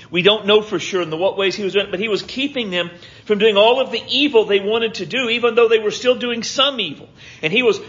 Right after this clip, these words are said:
holding them back, but when they would not listen, when they would not turn, when they would not give themselves to him, he took his hand of restraint away and he allowed them to go to the stubbornness of their hearts to walk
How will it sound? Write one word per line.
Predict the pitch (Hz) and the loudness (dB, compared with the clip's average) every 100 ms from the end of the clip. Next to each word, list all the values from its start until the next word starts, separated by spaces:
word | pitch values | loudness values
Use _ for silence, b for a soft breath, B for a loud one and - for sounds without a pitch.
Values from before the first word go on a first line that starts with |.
| B | B
holding | - 262 302 294 277 | 4 4 4 -2 0
them | 254 220 170 | -2 -2 -2
back, | 254 226 180 | 0 0 -2
but | 190 208 | -4 -2
when | 196 | 0
they | 226 | 2
would | 240 208 | 0 -2
not | 233 262 - | 0 -2 -2
listen, | 247 294 - 190 | -4 -4 -4 -8
when | 202 | -2
they | 220 | 2
would | 226 196 | 0 0
not | 254 254 - | -2 -2 -8
turn, | - 294 262 | -2 0 0
when | 220 | 0
they | 220 | -2
would | 226 226 | -2 -2
not | 220 262 - B B B | 0 0 -2 B B B
give | 185 294 302 | -2 -2 0
themselves | 262 208 - 190 185 | -2 -2 2 2 2
to | 160 | -6
him, | 160 180 - - - _ _ _ _ _ - | -4 -6 -6 -20 -20 _ _ _ _ _ -14
he | 151 | -6
took | 208 220 | -2 -2
his | 220 196 | -2 -6
hand | - 196 190 185 | -6 -8 -8 -8
of | 175 156 | -12 -10
restraint | 147 - 196 180 185 - | -10 -10 -8 -10 -10 -10
away | 160 151 135 127 151 - - - _ _ _ _ - - - - - - _ _ - - - | -8 -6 -6 -8 -16 -20 -20 -20 _ _ _ _ -20 -20 -20 -20 -20 -20 _ _ -20 -20 -16
and | 131 | -10
he | 131 | -6
allowed | 143 151 151 | -2 -2 -4
them | 147 147 147 - | -8 -10 -14 -18
to | 143 | -10
go | 147 143 | -6 -4
to | 143 - 123 | -6 -12 -12
the | |
stubbornness | 120 - 156 151 156 151 147 | -10 -4 -4 -4 -8 -10 -10
of | 135 | -8
their | 143 | -8
hearts | 143 143 135 - | -6 -4 -4 -6
to | - 147 | -12 -8
walk | 139 151 151 | -2 0 -2